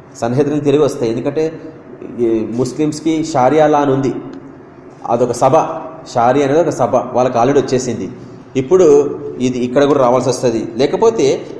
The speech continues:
సభల యొద్దకి మీరు ఈడ్చబడి కొట్టబడతారని ఎందుకు చెప్తారు ప్రభు? సమాజ మందిరం అంటే చర్చ్ కదా,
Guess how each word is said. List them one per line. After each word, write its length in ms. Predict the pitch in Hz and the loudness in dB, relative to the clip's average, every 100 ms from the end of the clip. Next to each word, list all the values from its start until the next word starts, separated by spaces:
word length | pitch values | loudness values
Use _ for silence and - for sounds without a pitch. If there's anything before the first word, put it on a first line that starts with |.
| - | -6
సభల 360 | 143 143 214 | -2 0 4
యొద్దకి 420 | 220 214 208 208 | 4 4 0 -4
మీరు 220 | 190 185 156 | -2 0 0
ఈడ్చబడి 440 | 170 - 170 175 | -2 -2 0 0
కొట్టబడతారని 640 | 175 - 170 170 170 165 | 2 2 4 2 2 0
ఎందుకు 180 | 143 165 | 0 2
చెప్తారు 280 | 170 170 165 | 2 0 -2
ప్రభు? 680 | - 147 139 151 - - - - - - - | -2 -2 0 -2 -10 -18 -20 -20 -20 -20 -4
సమాజ 420 | 135 156 220 220 | -2 2 2 2
మందిరం 440 | 196 180 180 180 | 2 2 4 4
అంటే 160 | 175 208 | 4 0
చర్చ్ 360 | 208 127 - | 2 0 2
కదా, 220 | - 117 | 0 0